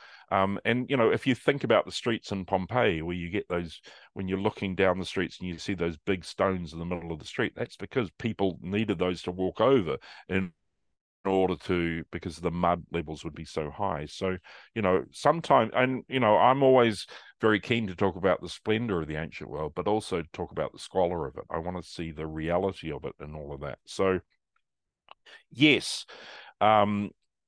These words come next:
marble, absolutely. Romans loved showing off. And, you know, if you go to the Forum and you go to the Imperial Fora, you go to the temples, wonderful marble everywhere, but there's more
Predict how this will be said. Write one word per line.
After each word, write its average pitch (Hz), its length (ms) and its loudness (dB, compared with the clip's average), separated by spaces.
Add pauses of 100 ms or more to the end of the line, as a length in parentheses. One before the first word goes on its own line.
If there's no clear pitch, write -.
(100)
marble, 120 600 6
absolutely. 107 540 0
Romans 101 420 2
loved 101 360 2
showing 92 420 0
off. 92 400 -2
And, 90 140 -6
you 90 80 -2
know, 90 80 -2
if 82 80 -4
you 87 100 -6
go 104 160 2
to 98 60 -2
the 85 100 -6
Forum 98 460 0
and 85 100 -6
you 85 80 -6
go 95 260 0
to 87 140 -10
the 85 220 -4
Imperial 101 420 0
Fora, 95 400 -2
you 82 140 -6
go 87 160 -2
to 82 60 -6
the 85 100 -14
temples, 82 520 -6 (380)
wonderful 101 380 0
marble 87 500 0
everywhere, 71 420 -10
but - 160 -6
there's 82 260 -8
more 101 440 -2